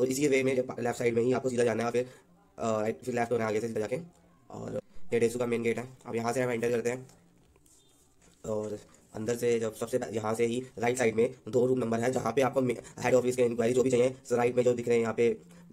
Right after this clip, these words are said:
और भी बंदे खड़े हैं, यहीं पे आपको आना है सबसे पहले और दो नंबर room number में जाना है और यही दो नंबर room है जहाँ पे आप inquiry के लिए आ सकते हो।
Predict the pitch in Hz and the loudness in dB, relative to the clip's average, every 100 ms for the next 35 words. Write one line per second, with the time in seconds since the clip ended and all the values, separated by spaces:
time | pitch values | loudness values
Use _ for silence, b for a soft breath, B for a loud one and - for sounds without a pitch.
0 | - - 113 113 120 113 113 110 113 117 | -16 -4 0 0 0 -2 -2 0 0 2
1 | 120 127 117 120 110 110 123 - - 110 | 2 2 2 0 0 -2 -6 -10 -6 -2
2 | 123 113 123 123 120 120 120 113 113 110 | 0 2 2 0 2 2 2 -2 -2 -4
3 | 107 107 107 104 117 117 117 107 104 101 | -4 -4 -6 -4 -2 0 0 -2 -2 -4
4 | 101 110 B B - 107 117 120 110 107 | -6 -8 B B -6 -2 -2 -2 -2 -2
5 | 110 107 107 101 113 | -2 -4 -6 -4 -6